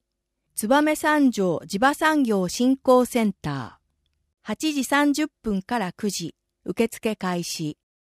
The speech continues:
九時から九時十五分、開会式。九時十五分から十時、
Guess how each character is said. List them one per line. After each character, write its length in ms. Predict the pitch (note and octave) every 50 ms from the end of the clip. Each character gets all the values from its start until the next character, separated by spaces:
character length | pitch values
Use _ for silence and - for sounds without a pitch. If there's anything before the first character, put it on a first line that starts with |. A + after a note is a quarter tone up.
| _ _ _ _ _ _
九 140 | - D#4+ D#4
時 120 | C#4+ C4+
か 160 | - - G3
ら 220 | F3 D#3 C#3+ - - _ -
九 120 | C#4 D4
時 160 | B3 G#3+ F#3+
十 220 | F#3+ A#3+ C4 B3+ A3+
五 180 | F3+ E3 G#3 G3+
分、 280 | - E3+ C#3+ C3 A2+ - _ _ _ _ _
開 240 | - B3 B3+ C4 B3
会 260 | - - A#3+ A3+ G3+
式。 420 | F3+ - - - _ - C#3+ - _ _ _ _ _ _ _ _ _ _ _ _ _ _ _ _
九 140 | - D4+ C#4+
時 160 | C4+ B3+ A3
十 260 | A3+ C#4 D4+ C#4+ C4
五 160 | A#3+ B3+ B3+
分 220 | A#3+ A#3+ G#3 G3 F3+
か 180 | - E3+ E3
ら 140 | D#3 C#3 D3
十 320 | - - A#3+ A#3+ A3 F#3
時、 260 | - - C#3+ B2+ -